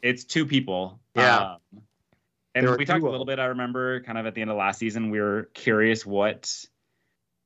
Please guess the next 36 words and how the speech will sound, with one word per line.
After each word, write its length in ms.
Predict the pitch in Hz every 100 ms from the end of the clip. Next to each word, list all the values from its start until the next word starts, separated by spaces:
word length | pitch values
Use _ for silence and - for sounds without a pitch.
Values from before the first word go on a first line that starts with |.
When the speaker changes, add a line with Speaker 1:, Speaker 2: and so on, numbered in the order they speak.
| _
Speaker 1:
what 120 | 127 131
that 80 | 143
experience 400 | 135 131 131 135
was 100 | 120
gonna 200 | 117 104
be 140 | 110
like, 320 | 117 127 135 _
you 100 | 113
know, 200 | 107 104
if 140 | 104 98
they'd 140 | 113
have 140 | 113 110
enough 160 | 110
to 60 | 107
play 160 | - 107
off 160 | 98
of 60 | 123
each 100 | 127
other. 160 | 147 170
I 80 |
think 140 | 160 202
they 100 | 190
work, 300 | 165 165 -
it 80 | 127
works 200 | 139 139
pretty 180 | - 135
well 180 | 123 107
here. 500 | 113 107 87 95 110 _ _ _ _ 107
Um, 600 | 107 107 98 90 90 92 _ _ _
but 180 | - 117
man, 200 | 113 117
they 120 | 113
are, 420 | 131 113 101 90 - _
they 120 | 110
are 100 | 113
desperate 580 | 95 107 - - 98 -